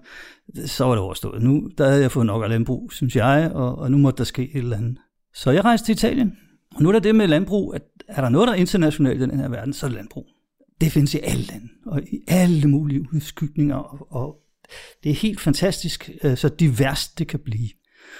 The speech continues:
Og jeg var jo landmand, øh, og arbejdede, og, øh, men ja,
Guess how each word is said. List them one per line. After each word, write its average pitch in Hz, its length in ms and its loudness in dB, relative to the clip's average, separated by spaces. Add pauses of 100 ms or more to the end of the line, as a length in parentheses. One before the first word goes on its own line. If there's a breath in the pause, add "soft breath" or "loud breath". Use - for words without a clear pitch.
(360 loud breath)
Og 143 220 2
jeg 208 100 6
var 226 160 4
jo 147 80 4
landmand, 180 600 2
øh, 147 300 2
og 135 500 0
arbejdede, 196 440 2 (160)
og, 131 520 -2
øh, - 180 -8 (600 soft breath)
men 135 160 6
ja, - 140 -2